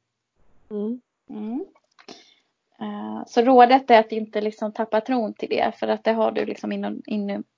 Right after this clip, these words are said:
Speaker 2: inom dig.
Speaker 1: Mm.
Speaker 2: Sen
Speaker 1: Okej.
Speaker 2: kan det vara, vara intressant, vad, vad är det som händer härnäst då?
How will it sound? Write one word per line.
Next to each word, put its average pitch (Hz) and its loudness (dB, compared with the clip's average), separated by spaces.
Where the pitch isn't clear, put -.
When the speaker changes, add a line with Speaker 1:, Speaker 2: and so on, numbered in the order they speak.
Speaker 2:
inom 220 2
dig. 226 -2
Speaker 1:
Mm. 214 -8
Speaker 2:
Sen 254 0
Speaker 1:
Okej. 285 2
Speaker 2:
kan 349 4
det 339 0
vara, 311 6
vara 294 4
intressant, 269 -2
vad, 277 4
vad 294 2
är 285 2
det 269 -4
som 277 -4
händer 285 2
härnäst 311 -4
då? - 4